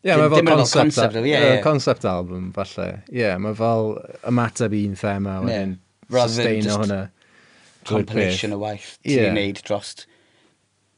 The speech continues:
Speaker 1: Ie.
Speaker 2: sut ma'n amser.
Speaker 1: Wel, ie,
Speaker 2: Yym.
Speaker 1: oedd hwnna'n, I don't know, mae'n,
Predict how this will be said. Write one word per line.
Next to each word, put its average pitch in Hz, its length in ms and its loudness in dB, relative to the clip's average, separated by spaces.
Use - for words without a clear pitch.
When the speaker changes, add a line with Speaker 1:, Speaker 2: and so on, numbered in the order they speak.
Speaker 1:
Ie. 104 220 -4
Speaker 2:
sut - 260 -10
ma'n 104 220 -14
amser. 101 500 -10
Speaker 1:
Wel, 123 200 0
ie, 127 160 4
Speaker 2:
Yym. 127 80 4
Speaker 1:
oedd 123 120 0
hwnna'n, 139 280 2
I - 140 -4
don't 120 120 -2
know, 113 160 2
mae'n, 101 220 -2